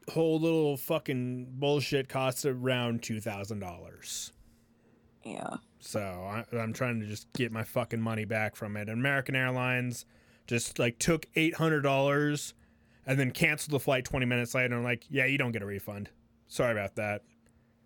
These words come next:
Speaker 1: But I fucking bought insurance for it just in case they would have fucking pulled this bullshit on me. And
Speaker 2: Yeah.
Speaker 1: so I'm like, "Hey, just, just give me ba-,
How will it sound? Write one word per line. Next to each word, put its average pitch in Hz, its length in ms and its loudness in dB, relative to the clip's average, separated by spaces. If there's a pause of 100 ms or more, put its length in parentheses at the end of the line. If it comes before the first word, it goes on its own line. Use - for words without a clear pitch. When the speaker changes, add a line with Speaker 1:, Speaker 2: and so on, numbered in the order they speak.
(140)
Speaker 1:
But 127 100 2
I 120 100 4
fucking 120 440 0
bought 117 260 2
insurance 120 540 2
for 107 260 -2
it 110 60 -4
just 117 300 0
in 110 100 -4
case 143 420 2
they 117 140 2
would 110 100 0
have 107 120 -4
fucking 120 280 -2
pulled 117 200 2
this 107 120 -6
bullshit 151 480 0
on 104 220 -4
me. 104 240 -6 (1300)
And 170 80 6
Speaker 2:
Yeah. - 280 4
Speaker 1:
so 120 220 0
I'm 113 140 0
like, 113 160 0
"Hey, 135 180 2
just, 113 220 -6 (200)
just 147 220 -4
give 131 100 2
me 117 120 2
ba-, 110 180 -2